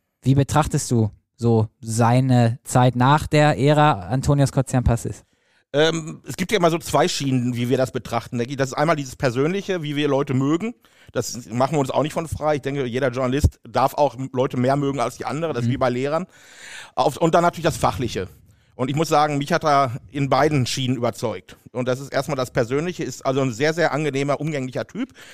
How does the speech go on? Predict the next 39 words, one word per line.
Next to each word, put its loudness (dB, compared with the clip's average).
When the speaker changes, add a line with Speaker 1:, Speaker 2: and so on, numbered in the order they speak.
Speaker 2:
was -4
die -14
Leute 0
ja 0
manchmal -2
nie 0
mitkriegen, -6
weil 0
wir -4
nur -2
die -8
Zitate -4
abdrucken -4
und, -4
ähm, 0
manchmal -2
eben -6
auch -6
Videos, -4
die -4
dann 2
ja 2
auch 2
so -2
ein 0
bisschen -2
vorbereitet 0
sind. -8
Äh, 4
also 2
ist -4
einer, 4
der 0
erstmal 2
frei 0
heraus 2
sehr 2
ehrlich 0
ist. -2